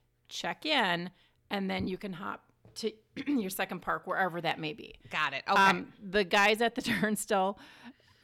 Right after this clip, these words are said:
Speaker 1: figured out that we were pretty frustrated with it, so they let us get away with it.
Speaker 2: <laughs>
Speaker 1: But they typically will not let you do
Speaker 2: Okay.
Speaker 1: that. So,
Speaker 2: So again, good tip, right?
Speaker 1: Yep.
Speaker 2: Whoever you make your reservation, make sure you show up there.
Speaker 1: You show up there first. Even if it's, you know,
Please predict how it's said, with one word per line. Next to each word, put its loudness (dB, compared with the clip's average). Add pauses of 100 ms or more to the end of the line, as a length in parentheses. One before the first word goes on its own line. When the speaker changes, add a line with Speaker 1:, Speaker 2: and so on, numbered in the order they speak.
(160)
Speaker 1:
figured 2
out 6
that 2
we 2
were 4
pretty -2
frustrated 0
with -2
it, 0
so -4
they -4
let -2
us -8
get -4
away -2
with -2
it. 0
Speaker 2:
<laughs> -20 (300)
Speaker 1:
But -2
they 2
typically -4
will -2
not -6
let -10
you -10
do -4
Speaker 2:
Okay. -4
Speaker 1:
that. -6
So, -6
Speaker 2:
So -4
again, -2
good -4
tip, -6
right? -2
Speaker 1:
Yep. -6
Speaker 2:
Whoever 2
you 0
make -2
your 0
reservation, -2
make -6
sure -6
you -6
show -6
up -10
there. -6
Speaker 1:
You -2
show -6
up -8 (100)
there -8
first. -2
Even 2
if 0
it's, 0
you 0
know, 2